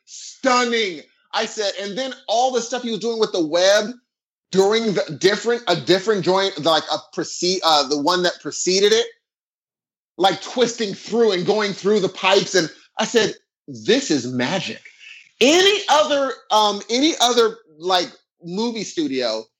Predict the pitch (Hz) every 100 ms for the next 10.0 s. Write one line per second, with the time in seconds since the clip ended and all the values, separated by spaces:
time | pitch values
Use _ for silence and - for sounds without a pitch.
0 | _ - 135 214 262 190 208 135 196 208
1 | 202 190 - 170 123 160 202 - 160 147
2 | 123 113 117 127 123 - - 139 127 107
3 | 92 - - - _ _ _ _ - 135
4 | 254 240 - 165 185 143 175 156 143 110
5 | - - _ _ 135 226 262 254 226 220
6 | 208 196 175 180 185 175 170 156 - -
7 | - 240 302 294 269 220 247 247 190 226
8 | 220 165 156 120 - _ _ 127 285 339
9 | 302 262 175 220 226 226 - 185 165